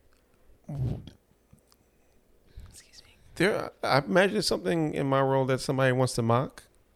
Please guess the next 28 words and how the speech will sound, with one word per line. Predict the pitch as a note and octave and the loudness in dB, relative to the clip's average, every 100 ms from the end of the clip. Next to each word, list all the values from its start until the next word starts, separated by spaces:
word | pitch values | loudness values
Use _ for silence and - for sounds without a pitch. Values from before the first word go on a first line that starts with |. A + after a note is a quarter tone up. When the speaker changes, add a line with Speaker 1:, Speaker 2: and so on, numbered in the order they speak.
| _ - _ _ _ _ | _ -20 _ _ _ _
Speaker 1:
So, | - - C#4 B3+ A3+ G3+ G3+ G3+ - | -4 4 6 8 10 8 4 -2 -4
getting | B3 D#4 | 0 4
back | C4 - | 4 2
to | |
Perp, | F3 - F3 D3+ - - _ _ _ _ _ _ _ - | -4 2 2 2 -4 -12 _ _ _ _ _ _ _ 2
Icicle, | A#3+ F#4 - A#4 - B4 B4 B4 _ _ - C#5+ D5 A#4 | 4 4 0 -2 2 2 2 -2 _ _ -8 -4 -2 -2
eh. | A#3+ - - - _ - _ _ _ _ _ _ | -2 -6 -20 -20 _ -20 _ _ _ _ _ _
Icicle | D4 D4 E4 | -8 -6 -6
doesn't | D#4+ D4 | -4 -4
really | C#4+ | -2
do | C4 B3 | 0 0
it | G#3 | 0
for | - | -2
me | F#3 E3 | -4 -2
anymore. | D#3+ D#3 D3+ D3+ D#3 _ _ _ _ | -4 -4 -6 -10 -14 _ _ _ _
Speaker 2:
Mm. | C3+ A2 G2 - _ _ _ _ _ | 0 0 -4 -10 _ _ _ _ _
Good | C#3+ B2+ | 4 4
intro, | A2+ G2 | 2 -2
though. | - - _ _ _ _ F3 | -4 -12 _ _ _ _ 4
Speaker 1:
Very | G3+ B3 | 8 8
good | A#3+ F#3+ | 8 4
intro. | D#3 D#3 D3 D3 D3+ - _ - - - - | 2 0 0 -2 -4 -12 _ -20 -20 -20 4
Um, | E3 D#3+ D3 - | 6 6 2 0
I | D#3+ | -2
needed | E3+ G3 A3 | 0 2 4
a | G3+ | 4
warm | E3 D#3 D#3+ | 6 4 2
up. | D3 C#3+ - - | -2 -4 -6 -12